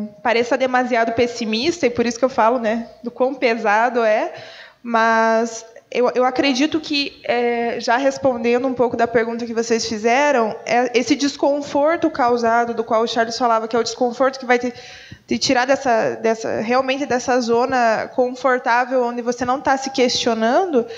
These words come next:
esse desconforto causado, eu acho que foi um motivador da percepção,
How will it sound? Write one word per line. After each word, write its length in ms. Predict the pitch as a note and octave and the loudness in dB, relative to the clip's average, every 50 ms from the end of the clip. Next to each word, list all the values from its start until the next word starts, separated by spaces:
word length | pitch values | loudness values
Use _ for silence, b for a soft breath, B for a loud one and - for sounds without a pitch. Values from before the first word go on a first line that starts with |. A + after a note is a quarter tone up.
| B B B B | B B B B
esse 180 | - C4+ - C#4+ | -4 -2 -2 -2
desconforto 580 | C4+ - - E4 D4 D4+ D4 - D#4 D#4+ D#4+ D#4+ | -4 2 2 2 2 2 2 2 2 2 2 0
causado, 500 | - D#4 C#4+ D4 D4 C4 C4+ C4 C4+ C#4 | -2 0 0 2 2 2 2 2 2 2
eu 80 | C#4 | 2
acho 180 | C#4 C#4 C#4 - | 2 0 0 -2
que 80 | D#4 | -4
foi 520 | C#4+ - - D4 C#4+ D4 E4 F4+ F#4 - B B B B B | -4 -4 -2 0 0 2 2 0 -2 -2 B B B B B
um 120 | - C#4 C#4 | -6 -6 0
motivador 1200 | C#4 C#4+ C#4 C#4 - - C#4+ B3+ B3+ B3+ B3 B3 A3 A#3 A#3 A#3 A#3+ B3 C4 D4 E4+ - - - - | 0 0 0 0 0 0 0 0 2 0 0 2 2 2 2 4 4 2 2 0 -2 -4 -8 -8 -2
da 140 | A#3+ C4 C4 | 0 0 2
percepção, 880 | C#4 C4+ C4+ C4 - - A#3+ A#3+ - - - - A3+ G#3 G#3 G3+ G#3+ | 2 0 0 2 2 0 0 0 -2 -10 -2 0 2 2 2 0 -2